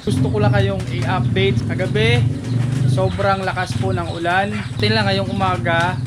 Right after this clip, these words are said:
ah, huminto na siya, pero may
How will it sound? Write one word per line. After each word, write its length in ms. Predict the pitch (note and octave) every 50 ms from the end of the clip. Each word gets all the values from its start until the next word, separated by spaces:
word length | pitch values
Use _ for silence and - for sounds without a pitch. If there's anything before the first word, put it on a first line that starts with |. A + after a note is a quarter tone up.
| - - -
ah, 400 | D3+ D3+ D3 C3+ C#3 C#3+ C#3+ D3 -
huminto 400 | F#3+ F#3+ G3+ G#3 G#2 G#2+ B3+ B3+
na 160 | A#3 A#3 B3 A#3+
siya, 240 | - F#3+ F3+ F#3 G3+ G#3+
pero 560 | A3 G#3+ A3 A3+ A3+ A3+ A3+ A3+ A3+ A3 A3 A3 A3
may 480 | A3 A3 A3 A3 G#3+ G#3+ G#3+ G#3+ G#3